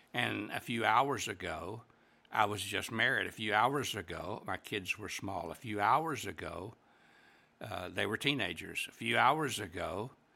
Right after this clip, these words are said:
this and that and something else was going on. You see, life is quick and fast and furious, and we have to realize we have to look beyond this outward body and this, this life here on earth and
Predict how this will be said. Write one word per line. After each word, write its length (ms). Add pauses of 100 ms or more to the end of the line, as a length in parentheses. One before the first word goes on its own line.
(540)
this 240
and 160
that 160
and 80
something 240
else 260
was 160
going 320
on. 280
You 80
see, 280 (520)
life 600 (180)
is 160
quick 400
and 180
fast 480
and 160
furious, 600 (480)
and 140
we 100
have 320
to 200 (300)
realize 720 (800)
we 100
have 180
to 80
look 260
beyond 560 (160)
this 340
outward 460
body 520
and 120
this, 320
this 180
life 280
here 180
on 160
earth 320 (560)
and 460